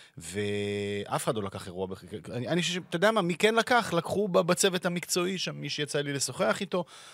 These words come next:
אה, גם זיו, גם אחרים, אמרו, "יאללה, כן, מכבי חיפה, באים לעשות להם את המוות, באים לעשות להם חיים קשים." אה, ברמה הרגשית, מבחינת הצרכים של אוהד כדורגל, בטח, בטח, אה, אנשים,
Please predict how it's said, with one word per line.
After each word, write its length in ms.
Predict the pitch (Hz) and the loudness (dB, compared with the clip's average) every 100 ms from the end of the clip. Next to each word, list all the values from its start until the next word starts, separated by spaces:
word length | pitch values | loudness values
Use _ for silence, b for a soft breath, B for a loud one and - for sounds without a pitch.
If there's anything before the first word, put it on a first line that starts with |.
| B - | B -8
אה, 40 | 117 110 110 107 104 104 101 | -4 -2 -2 -4 -4 -4 -2
גם 200 | 110 151 | 0 0
זיו, 220 | 139 170 143 | 2 0 4
גם 180 | 147 | 4
אחרים, 320 | 143 143 208 240 | 4 0 -2 -2
אמרו, 140 | 233 | -2
"יאללה, 220 | - 247 202 | -2 -4 -2
כן, 200 | 240 226 | -2 0
מכבי 280 | 180 180 190 | 4 4 4
חיפה, 260 | 202 190 | 2 2
באים 220 | 139 147 | 4 4
לעשות 260 | 151 - 151 | 4 2 2
להם 120 | 147 | 0
את 80 | - | 0
המוות, 300 | 139 180 165 | 0 0 0
באים 160 | 120 127 | -4 -2
לעשות 220 | 120 131 | -2 -2
להם 140 | 123 | -4
חיים 200 | 117 120 | -2 -4
קשים." 360 | 117 110 226 254 B B B B - | -2 -2 0 -2 B B B B -4
אה, 100 | 131 - _ | -4 -6 _
ברמה 340 | 151 135 165 302 | 2 6 8 8
הרגשית, 420 | 285 - 302 202 | 6 4 2 0
מבחינת 300 | 160 190 247 | 2 4 4
הצרכים 560 | - - 160 165 277 | 2 2 4 4 4
של 180 | 226 180 | 6 8
אוהד 160 | 180 214 | 6 6
כדורגל, 680 | 208 175 240 247 202 196 185 | 4 6 4 4 4 4 2
בטח, 480 | 185 208 - - | 0 0 -2 -6
בטח, 400 | 139 - 165 143 | -6 -2 -2 0
אה, 120 | 151 143 | 2 2
אנשים, 380 | 131 - 160 | 4 2 2